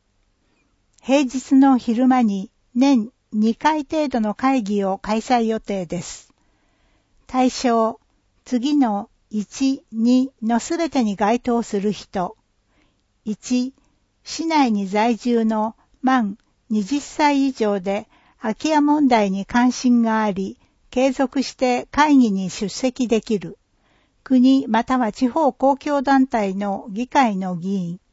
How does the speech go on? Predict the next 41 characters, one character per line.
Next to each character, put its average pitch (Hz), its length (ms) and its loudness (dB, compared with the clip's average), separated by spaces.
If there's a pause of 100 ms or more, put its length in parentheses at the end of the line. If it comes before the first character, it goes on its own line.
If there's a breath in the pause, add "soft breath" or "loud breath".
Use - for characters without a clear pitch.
(120)
ま 196 160 -4
た 254 180 2
は 190 280 0 (380 soft breath)
常 247 280 0
勤 277 300 2
の 269 160 4
公 254 240 2
務 311 180 0
員 202 320 2
を 185 80 -4
除 185 360 -6
く。 175 220 -10 (880)
二、 247 360 4 (760)
市 311 260 -4
の 220 360 2 (540)
他 330 160 0
の 277 180 2
審 254 320 2
議 269 160 0
会 208 320 0
に 196 360 -4 (160)
市 - 240 -4
民 220 380 2
公 247 280 -2
募 277 240 2
委 277 240 2
員 202 100 -4
と 196 180 -6
し - 140 -12
て 208 300 -6 (280 soft breath)
二 - 340 -2
つ 302 180 -4
以 285 140 -2
上 196 440 -2
在 220 240 0
籍 233 340 -6
し - 120 -10
て 214 200 -2
い 202 100 -2
な 185 220 -2
い。 190 180 -10